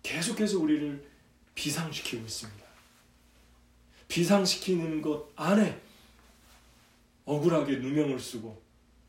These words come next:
밑으로 떨어진 것 같은 상황이 다 포함되어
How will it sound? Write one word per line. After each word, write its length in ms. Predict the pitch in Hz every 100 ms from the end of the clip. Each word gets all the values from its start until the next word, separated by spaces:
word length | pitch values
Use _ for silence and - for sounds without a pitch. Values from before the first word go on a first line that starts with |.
| _ _
밑으로 480 | 131 - 127 117 -
떨어진 580 | 302 226 220 180 165 156
것 300 | 143 139 -
같은 500 | 135 117 - 131 123
상황이 460 | 120 - 165 143 120
다 160 | 110
포함되어 600 | - - 202 190 160 180